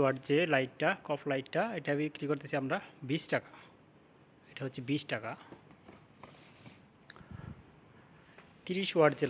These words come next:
লাইটটা, এটা হচ্ছে বাইশ টাকা।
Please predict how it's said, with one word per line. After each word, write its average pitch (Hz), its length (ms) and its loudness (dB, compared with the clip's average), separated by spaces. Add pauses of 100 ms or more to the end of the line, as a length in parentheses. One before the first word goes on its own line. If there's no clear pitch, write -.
লাইটটা, 127 340 0 (1800)
এটা 147 200 -4
হচ্ছে 170 260 -4 (720)
বাইশ 143 160 4 (100)
টাকা। - 180 -4